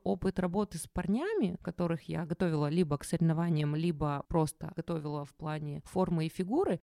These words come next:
я поняла, что есть некоторые закономерности. И вот так вот нарабатывался мой персональный стиль. Наверно, на втором-третьем курсе университета попадались ко мне журнальчики воговские. Я думаю: «Господи, ну что за красота, а?»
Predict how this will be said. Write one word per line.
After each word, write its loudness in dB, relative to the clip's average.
я -2
поняла, 2
что 2
есть -2
некоторые 2
закономерности. 0
И 4
вот 0
так 2
вот 2
нарабатывался 0
мой 0
персональный 4
стиль. -8
Наверно, 4
на 2
втором-третьем 2
курсе 2
университета 0
попадались 2
ко 2
мне 6
журнальчики 4
воговские. -4
Я 0
думаю: 4
«Господи, -4
ну -2
что -6
за -4
красота, -6
а?» 0